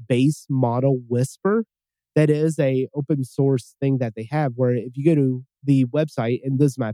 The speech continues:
pick, hugging face dot co, it is a big, big A I community of pre-trained models and data sets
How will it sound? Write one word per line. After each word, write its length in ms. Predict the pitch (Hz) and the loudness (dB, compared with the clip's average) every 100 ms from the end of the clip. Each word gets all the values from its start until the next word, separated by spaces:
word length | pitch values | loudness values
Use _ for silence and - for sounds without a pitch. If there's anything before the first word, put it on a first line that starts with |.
| - | -4
pick, 160 | 117 - _ _ _ | -4 -4 _ _ _
hugging 340 | 151 151 156 151 | 0 2 2 0
face 520 | - 120 156 - - _ - | 0 0 0 -4 -14 _ -4
dot 200 | 113 - _ | -4 -6 _
co, 300 | 131 151 240 - _ _ _ - | 0 2 0 -6 _ _ _ 0
it 100 | 165 | 2
is 360 | 175 170 160 _ | 2 0 -4 _
a 540 | 143 147 139 139 135 131 _ _ _ _ 127 117 _ | 0 2 2 0 -2 -6 _ _ _ _ -18 -18 _
big, 440 | 156 165 175 147 110 _ _ - 120 | 2 2 2 0 -2 _ _ -6 2
big 340 | 151 139 123 _ | 2 2 -2 _
A 140 | 143 143 | 0 0
I 220 | 127 135 | 0 -4
community 540 | - 135 135 139 151 151 123 | -4 0 2 2 2 0 -2
of 400 | 135 135 127 123 _ _ _ | 0 0 -2 -6 _ _ _
pre-trained 680 | - 170 170 - 143 143 135 | 0 2 2 -2 0 2 2
models 560 | 123 113 123 147 156 151 | 0 -2 -2 0 0 0
and 180 | 127 117 | -2 -2
data 280 | 113 123 143 | -2 -2 -2
sets 400 | - 156 175 | -2 -2 -2